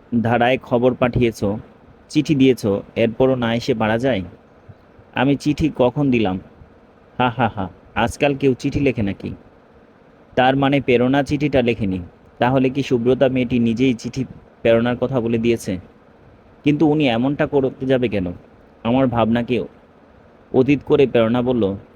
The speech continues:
"যাই হোক, কয়টা বাজে দেখছো? তোমাকে না বলেছি সন্ধ্যায় আসতে? একটু দেরি হয়ে গেল। পেরুমা, সেজেগুজে তোমাকে তো রাজকন্যার মতো লাগছে।" প্রেরণা লজ্জা পেল। আমি বললাম,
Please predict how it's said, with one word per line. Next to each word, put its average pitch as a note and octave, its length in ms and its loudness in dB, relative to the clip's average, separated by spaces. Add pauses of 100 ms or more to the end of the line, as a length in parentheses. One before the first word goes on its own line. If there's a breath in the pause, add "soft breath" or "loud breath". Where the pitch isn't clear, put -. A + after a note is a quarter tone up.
(220)
"যাই C3 280 2
হোক, A2 160 0 (1040)
কয়টা C#3 280 2
বাজে C3 220 2
দেখছো? A#2 460 0 (600)
তোমাকে C3+ 340 2
না C3+ 100 2
বলেছি C3 320 0
সন্ধ্যায় B2 400 0
আসতে? D#3 320 -4 (640)
একটু C3 260 2
দেরি B2+ 320 4
হয়ে B2+ 220 2
গেল। F#2+ 260 0 (340)
পেরুমা, B2 440 2 (480)
সেজেগুজে D3 500 0
তোমাকে C#3 380 0
তো A#2+ 120 2
রাজকন্যার C3 540 -2
মতো B2+ 180 -2
লাগছে।" G#2 360 -4 (880)
প্রেরণা C#3 320 4
লজ্জা B2+ 300 2
পেল। A#2+ 260 2
আমি A#2+ 260 0
বললাম, C3 420 0